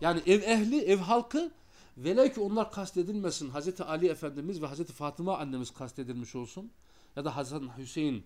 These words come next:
Efendimiz ve onların çocuklar kastedilmiş olsun, onlar doğrudan kastedilmiş olsa bile sen buradaki temizlemeden masumluğu nasıl çıkaracaksın? Ya da masumluk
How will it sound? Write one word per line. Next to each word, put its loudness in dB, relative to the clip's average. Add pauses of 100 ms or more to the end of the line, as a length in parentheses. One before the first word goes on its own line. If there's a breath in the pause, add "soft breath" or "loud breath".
(240)
Efendimiz -6
ve -2
onların -6
çocuklar -10
kastedilmiş -8
olsun, -8 (480 soft breath)
onlar 2
doğrudan 2
kastedilmiş -4
olsa -4
bile -2
sen -8
buradaki -6
temizlemeden -4 (560 soft breath)
masumluğu 0
nasıl 4
çıkaracaksın? -2 (480 soft breath)
Ya 0
da 6
masumluk 4